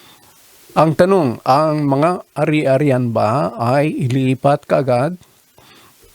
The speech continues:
Ililipat na kaagad sa benepisaryo kapag pumanaw na yung gumawa ng will? Ang mga ari-arian ay mananatili sa pangalan ng namatay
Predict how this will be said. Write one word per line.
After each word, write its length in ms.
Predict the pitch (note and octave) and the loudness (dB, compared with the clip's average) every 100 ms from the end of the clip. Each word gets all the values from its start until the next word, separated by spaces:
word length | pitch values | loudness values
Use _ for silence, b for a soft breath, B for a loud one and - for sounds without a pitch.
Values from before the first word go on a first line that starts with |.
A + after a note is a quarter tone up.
| - - | -20 -2
Ililipat 640 | C3 A#2+ B2 C3 - - C3+ | 2 2 2 0 0 -2 -2
na 80 | |
kaagad 400 | C3 C#3+ C#3 C#3+ | -2 -4 -2 -2
sa 480 | C3+ - C#3 C3+ B2+ - | -2 -4 -2 -4 -8 -8
benepisaryo 800 | C3+ C3+ C3+ C#3 C#3+ C#3+ D#3+ F3 - - | -4 -4 -4 -4 -2 -2 -2 -6 -6 -6
kapag 240 | A#2+ C3 - | -2 -4 -2
pumanaw 400 | B2 A2+ C#3 C#3+ | -2 0 -2 -2
na 320 | C#3+ D3 D3+ - b _ - | -2 -4 -8 -16 b _ -2
yung 240 | C3+ C3+ | 0 0
gumawa 480 | B2+ A#2+ A2 B2 B2+ | 0 -2 0 0 0
ng 160 | C3+ B2 C3+ | 0 -2 -4
will? 240 | D#3 E3+ - b b b - - - - - F4+ | -4 -6 -12 b b b -8 -8 -8 -6 -2 2
Ang 140 | D#3 F3 E3+ | 4 4 2
mga 180 | G3+ A#3+ G3+ | 0 -2 -2
ari-arian 800 | E3 F#3+ C#3 D#3+ E3+ A#2+ D3 E3+ - | -2 0 -2 -2 -2 -2 -4 -6 -4
ay 240 | D3+ F#3+ | -2 -2
mananatili 800 | F#3+ F3+ C#3+ C3+ G#2+ - D#3 D3 | -4 -4 -2 -2 -4 -4 0 0
sa 240 | C#3 C3+ A2+ | 0 -2 -2
pangalan 460 | G#2 F#2 A#2 C#3+ | -2 -2 -2 -2
ng 120 | D3+ D3 | -2 -2
namatay 560 | C3 A2+ D3 C#3+ B2 | -2 -2 -2 -2 -2